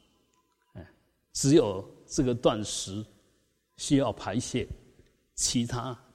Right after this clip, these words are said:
都不需要。但是它都是食物啊，都能长养你的生命的内涵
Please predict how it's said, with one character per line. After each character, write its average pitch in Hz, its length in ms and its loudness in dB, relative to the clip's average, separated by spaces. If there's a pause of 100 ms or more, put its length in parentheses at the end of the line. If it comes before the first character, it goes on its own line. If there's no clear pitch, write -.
(200)
都 127 100 -2
不 123 140 -6
需 - 220 -8
要。 107 180 -4 (1160)
但 135 160 4
是 139 80 0
它 123 140 -2
都 127 240 -2
是 113 80 -4
食 - 240 -6
物 117 200 -6
啊， 78 180 -16 (180)
都 139 160 2
能 139 160 6
长 117 260 0
养 98 220 -2
你 98 100 -12
的 101 120 -6
生 120 200 -6
命 113 280 -2
的 101 100 -6
内 110 240 -4
涵 - 180 -10